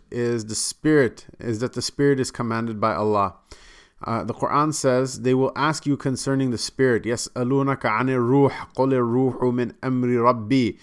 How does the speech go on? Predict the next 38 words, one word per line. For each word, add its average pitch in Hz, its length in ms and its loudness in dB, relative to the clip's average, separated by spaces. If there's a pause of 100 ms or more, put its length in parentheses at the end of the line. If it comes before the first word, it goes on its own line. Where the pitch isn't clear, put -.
(380)
Uh, 98 160 -4
say 131 260 0
that 123 180 -4
the 123 80 -4
spirit 131 560 2
is 120 180 0
by 117 240 2
the 113 100 -2
command 123 440 -2
of 110 100 -2
my 110 200 -2
Lord. 110 460 0 (420)
The - 80 -4
command 135 640 0
or 127 140 0
the 117 180 -6
amr, 147 460 2
uh, 113 240 -4
by, 120 380 0
uh, 104 580 -6
by, 107 300 -2
by 120 180 0
which 131 240 0
is 120 140 0
meant, 123 380 -2 (100)
uh, 110 40 -4
uh, 107 440 -2
the 98 200 -6
amr 131 200 0
of 113 160 -2
the 117 80 2
Lord 120 280 2
which 117 240 -2
is, 104 220 -6
uh, 90 720 -6
uh, - 60 -10
meant 123 320 -2
here, 117 320 -2